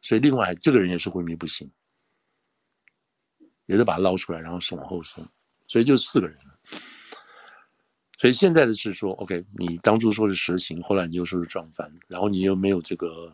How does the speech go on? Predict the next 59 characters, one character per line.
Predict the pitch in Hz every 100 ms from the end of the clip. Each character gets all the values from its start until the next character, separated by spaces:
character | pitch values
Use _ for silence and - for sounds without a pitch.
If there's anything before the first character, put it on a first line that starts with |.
| -
没 | 101
有 | 90
这 | 92
个 |
录 | 92 90
像 | 90 85
器， | - 87 82 _ -
事 | - - 101
情， | - 90 -
当 | 107
场 | 101 85
的 |
事 | 85 92
情 | 85
也 | 85
不 | 78
知 | 87
道 | 87
是 | 85
什 | -
么， | - _ _ _ _ _ _ _ _ _ _ _ _
那 | 101
就 | 104
是 | 101
这 | -
两 | 107 85
个 | 95
人 |
说 | 92 - 95
是 | -
什 | -
么， | 78 82 -
就 | 101
是 | 92
这 | -
两 | 104 80
个 | 85 - _ _
活 | - - 85
着 | 110 107
的 | 85
大 | 85 92
陆 | 90
渔 | 82
民 | 82 80
是 | 80
什 | 76
么， |
就 | 78
是 | 76 _ _ _
他 | -
们 | 101
说 | -
什 | 92 80
么 |
就 | 78 82
是 | 80
什 | -
么 | 76
了， | 80